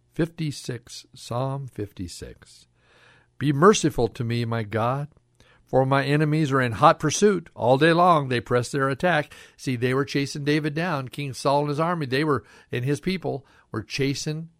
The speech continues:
David down. They wanted to kill David, and he knew it. So David was having to hide in caves, hide all over the place, continually run. You know how that'd be a hard thing to run and hide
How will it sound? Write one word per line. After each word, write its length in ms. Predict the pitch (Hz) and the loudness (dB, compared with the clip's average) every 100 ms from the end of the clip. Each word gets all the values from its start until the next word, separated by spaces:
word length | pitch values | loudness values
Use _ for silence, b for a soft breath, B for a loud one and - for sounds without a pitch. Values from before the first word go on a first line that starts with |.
| 117 | -6
David 380 | 123 147 147 143 | 0 0 0 -4
down. 260 | 156 175 | -4 -2
They 100 | 131 | -2
wanted 280 | 151 143 160 | -2 0 -2
to 60 | 165 | -2
kill 180 | 175 185 | -2 -2
David, 420 | 175 190 170 160 b b | 0 -2 -4 -10 b b
and 160 | - 127 | -6 -2
he 140 | 156 | -2
knew 240 | 175 208 185 | 0 0 0
it. 160 | 160 _ b b b b | -6 _ b b b b
So 140 | - | -4
David 360 | 135 139 151 160 | 0 0 0 0
was 160 | 147 131 | -4 -2
having 320 | 135 156 156 | 0 0 0
to 120 | 151 | 0
hide 340 | 123 135 147 | 0 2 2
in 100 | 156 156 | -2 -6
caves, 460 | 139 139 147 156 | -2 0 0 0
hide 260 | 120 139 151 | 0 0 2
all 160 | 139 | 2
over 120 | 160 147 | 0 -2
the 100 | 143 | -4
place, 340 | 135 147 151 B B B | -4 -6 -6 B B B
continually 680 | 156 - 160 165 175 175 | -6 -4 -2 0 0 2
run. 320 | 170 160 139 135 | 2 4 2 2
You 100 | 123 | -4
know 180 | 277 | -4
how 260 | 151 160 117 98 _ _ _ b b b - | -4 -4 -6 -10 _ _ _ b b b -8
that'd 280 | 220 285 | -6 -4
be 160 | 131 104 | -2 -4
a 100 | 80 _ _ _ - | -6 _ _ _ -18
hard 480 | - - 190 170 - | -14 -2 0 0 0
thing 320 | 135 90 87 b b - | -2 -2 -10 b b -8
to 120 | 113 | -6
run 500 | 107 113 147 165 180 | -4 -2 0 -2 -6
and 220 | - - | -14 -14
hide 580 | 101 - 143 123 95 - | -14 -8 -6 -6 -8 -14